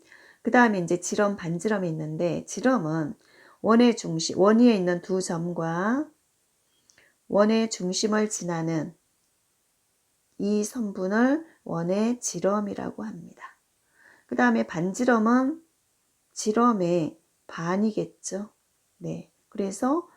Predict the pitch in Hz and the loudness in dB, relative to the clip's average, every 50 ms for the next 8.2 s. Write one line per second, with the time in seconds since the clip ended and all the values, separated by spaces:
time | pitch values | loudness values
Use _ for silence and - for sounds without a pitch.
0 | _ _ _ _ _ - 214 208 208 214 208 - 226 226 233 - - - - _ | _ _ _ _ _ -2 0 0 0 0 0 0 0 0 0 0 -2 -8 -10 _
1 | - 226 226 226 220 220 - 202 190 196 196 185 175 175 175 180 180 185 - - | 2 4 4 4 4 2 -4 -4 -2 0 0 0 0 0 0 -2 -4 -4 -8 -8
2 | 170 180 180 180 175 165 165 160 160 165 185 202 190 160 - - - - - - | -6 -4 -4 -4 -4 -4 -4 -6 -4 -2 -2 0 0 -2 -4 -6 -12 -20 -20 -20
3 | _ _ - 185 180 180 - 190 170 156 - - - 214 214 208 214 202 185 185 | _ _ -4 -2 -2 -2 0 0 0 0 -2 -2 -2 -2 -2 0 -2 -4 -4 -4
4 | 185 190 175 160 160 160 175 185 175 170 165 156 156 - 180 196 208 - _ _ | -6 -6 -8 -8 -8 -6 -6 -6 -6 -4 -6 -6 -6 -6 -6 -8 -8 -10 _ _
5 | _ _ _ _ _ _ - 262 240 202 190 208 214 - - 214 - 190 170 165 | _ _ _ _ _ _ -6 -4 -4 -2 -2 -4 -4 -4 -8 -10 -10 -10 -10 -10
6 | 165 - - - 180 175 175 175 - - 196 190 _ _ _ _ _ _ _ _ | -10 -10 -12 -14 -14 -14 -14 -14 -16 -18 -20 -20 _ _ _ _ _ _ _ _
7 | _ _ _ _ _ - - 170 160 160 - - 165 165 160 - - - 202 233 | _ _ _ _ _ -8 -6 -4 -4 -6 -8 -10 -10 -10 -8 -8 -6 -2 0 0
8 | 269 320 320 | 0 -2 -4